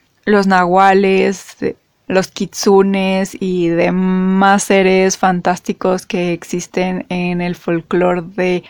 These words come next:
nuestro bello mundo. Y ya más recientemente, ya pasando a la literatura, pues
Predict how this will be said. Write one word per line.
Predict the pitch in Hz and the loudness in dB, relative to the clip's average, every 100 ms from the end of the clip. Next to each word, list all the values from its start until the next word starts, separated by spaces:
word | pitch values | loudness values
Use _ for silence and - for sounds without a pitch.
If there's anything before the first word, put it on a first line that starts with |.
| _ | _
nuestro | 220 233 254 - 233 | 0 2 2 2 2
bello | 214 208 190 | 4 4 2
mundo. | 185 180 190 247 _ | 2 2 2 0 _
Y | - 294 294 | 2 4 6
ya | 247 233 | 6 6
más | 220 208 214 | 6 6 4
recientemente, | 208 202 196 190 185 175 180 | 2 0 0 0 0 -2 -2
ya | 208 165 | -2 -2
pasando | 196 - 180 | -6 -4 -2
a | 185 | 0
la | 185 | 0
literatura, | 185 180 190 190 - 220 226 | 0 0 2 2 4 4 4
pues | 226 214 202 - - | 2 0 0 -6 -16